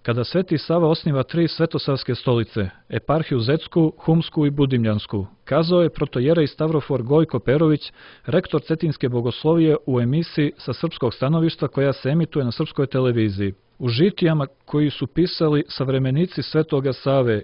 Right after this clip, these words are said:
ili ljudi koji su živjeli neposredno poslije njegovog vremena, po drugim crkvenim zbornicima i istorijskim dokumentima i po prvim novovjekovnim zapisima crnogorskih mitropolita, Sveti Sava,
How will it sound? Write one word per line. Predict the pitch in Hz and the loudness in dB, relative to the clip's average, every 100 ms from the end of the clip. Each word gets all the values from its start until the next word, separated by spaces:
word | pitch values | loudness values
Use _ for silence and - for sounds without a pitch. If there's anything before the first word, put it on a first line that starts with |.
| - | -2
ili | 123 127 | -2 2
ljudi | 143 180 151 | 2 2 0
koji | 143 135 | -2 -2
su | - | -2
živjeli | 120 139 190 175 143 | -2 0 4 4 2
neposredno | 180 185 160 156 143 | 0 -2 -6 -4 -4
poslije | 131 143 - 135 | -4 -6 -4 -2
njegovog | 143 180 165 139 120 | 0 0 2 2 0
vremena, | 127 165 170 147 - _ - _ _ | 0 2 2 -2 -6 _ -20 _ _
po | - | -6
drugim | 110 151 202 185 | -2 0 2 0
crkvenim | - 196 165 139 | -2 -4 0 0
zbornicima | 113 160 180 170 - 147 143 - | 0 2 2 0 -2 -2 -2 -2
i | 123 | -4
istorijskim | 120 165 190 - 151 | -2 0 -2 -2 -2
dokumentima | 131 - 123 160 170 156 143 131 _ - - | -2 -2 0 0 0 0 0 -4 _ -20 -14
i | - | -8
po | - | -6
prvim | 120 185 202 185 | -2 0 2 2
novovjekovnim | 151 143 135 185 - 165 143 | 2 2 2 0 0 0 0
zapisima | 120 156 - 156 156 135 | 0 -2 -2 -4 -2 -4
crnogorskih | - 143 175 - 147 - | -4 -2 -2 -2 -4 -4
mitropolita, | 131 131 - 127 165 160 139 - - - | -4 -4 -2 0 0 0 -2 -4 -20 -18
Sveti | - 170 185 156 | -4 -2 0 -2
Sava, | - 151 143 117 | 0 0 2 0